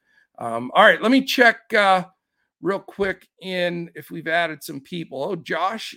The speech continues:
has joined the crew. Josh, how you doing, man? Uh, Nootbaar isn't in the lineup today. Good. He stinks, man.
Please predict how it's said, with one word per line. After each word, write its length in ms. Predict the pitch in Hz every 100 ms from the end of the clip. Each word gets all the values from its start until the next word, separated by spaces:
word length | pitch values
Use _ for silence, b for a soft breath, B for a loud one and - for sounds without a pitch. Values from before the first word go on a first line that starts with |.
| -
has 160 | 151
joined 460 | 131 160 160 156 143
the 80 | 120
crew. 420 | - 175 196 220
Josh, 480 | 160 160 170 190 -
how 80 |
you 140 | 170 170
doing, 280 | 175 185 185
man? 420 | 196 202 214 214 _ _ _ _ -
Uh, 520 | 147 147 147 147 143 143 -
Nootbaar 500 | 170 247 - 214 214
isn't 200 | 190 202
in 140 | 196 185
the 160 | 165 -
lineup 420 | 165 180 165 131
today. 240 | - 135
Good. 380 | 127 147 170 123
He 200 | 127 202
stinks, 680 | 180 - - 170 143 113 -
man. 300 | - 117 117